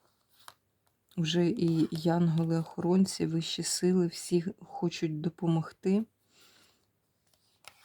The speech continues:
Ви праві, абсолютно. Ви ні в чому не винні. Тут правда на вашому боці.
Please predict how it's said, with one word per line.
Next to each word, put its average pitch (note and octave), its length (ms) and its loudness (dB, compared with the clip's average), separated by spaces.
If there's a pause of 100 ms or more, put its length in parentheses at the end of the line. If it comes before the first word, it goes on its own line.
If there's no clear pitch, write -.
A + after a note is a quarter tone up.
(760)
Ви F3 240 6
праві, D#3+ 580 0 (500)
абсолютно. F3+ 1000 0
Ви E3+ 380 2
ні E3+ 120 6
в - 120 -4
чому D#3+ 360 0
не D#3+ 160 0
винні. E3+ 520 0
Тут - 380 -10 (840)
правда E3+ 440 2
на E3+ 140 4
вашому E3 580 0
боці. F3 600 -4